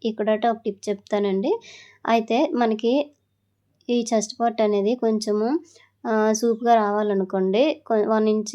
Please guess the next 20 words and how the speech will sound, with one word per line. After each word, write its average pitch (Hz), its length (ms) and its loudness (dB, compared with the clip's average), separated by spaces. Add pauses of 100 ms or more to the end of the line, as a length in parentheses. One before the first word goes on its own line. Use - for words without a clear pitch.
గ్యాప్ 208 360 0
తోటి 214 260 0
వేయాలి 208 500 2 (180)
మూడు 214 240 2
డాట్స్. 196 400 0 (520)
అదే 226 220 4
రౌండ్గా 220 420 4
రావాలంటే 202 600 2 (600)
వన్ 226 180 2
అండ్ 208 180 0
హాఫ్, 202 160 -2
వన్ 196 160 0
అండ్ 196 140 0
హాఫ్ 196 140 -4
ఇంచుతో 202 400 -2
గ్యాప్తో 196 440 -2
వేస్తే 190 360 -2
సరిపోతుందండి, 214 840 -4 (640)
రౌండ్గా 208 420 2
వచ్చేస్తుంది. 196 640 -4